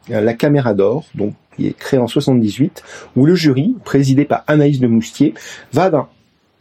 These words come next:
toutes les sélections regarder les premiers films et donne un prix. Donc là, le prix a été donné à un film de la quinzaine des réalisateurs, L'Arbre aux papillons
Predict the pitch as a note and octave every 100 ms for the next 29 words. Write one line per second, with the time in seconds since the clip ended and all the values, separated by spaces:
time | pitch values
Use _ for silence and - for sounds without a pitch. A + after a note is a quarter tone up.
0 | - A3+ A3+ D#3 D3 B2+ A#2+ - D3 D3+
1 | D#3+ C#3 B2+ D3+ - A#2 G#2+ - G#3+ E3+
2 | D#3+ C3+ - - F2+ - - - - C3
3 | C3 G3 F#3 F3 - F#3+ D3+ C3 C#3 C3
4 | C3+ D3 A#2 A2 - C3 G2+ F#2+ - F3+
5 | D#3+ D3+ B2+ G#2+ G2+ F#2+ - B2+ F#3 A#2
6 | C3 F3+ C3+ A#2 - F#3 - D3 D3